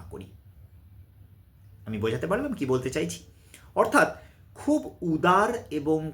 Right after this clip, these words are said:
খোলা মনে কাজ দেখতে হবে, উদার এবং খোলা মনে। একটা কাজ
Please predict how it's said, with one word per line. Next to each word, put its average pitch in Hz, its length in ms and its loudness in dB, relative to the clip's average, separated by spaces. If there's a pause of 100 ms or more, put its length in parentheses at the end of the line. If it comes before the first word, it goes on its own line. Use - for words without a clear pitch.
খোলা 165 560 2
মনে 120 520 -4
কাজ 98 340 -4
দেখতে 87 440 -10
হবে, - 280 -14 (680)
উদার 156 360 2 (100)
এবং 131 360 -6
খোলা 107 320 -4
মনে। 87 260 -8 (520)
একটা - 280 0
কাজ 139 400 2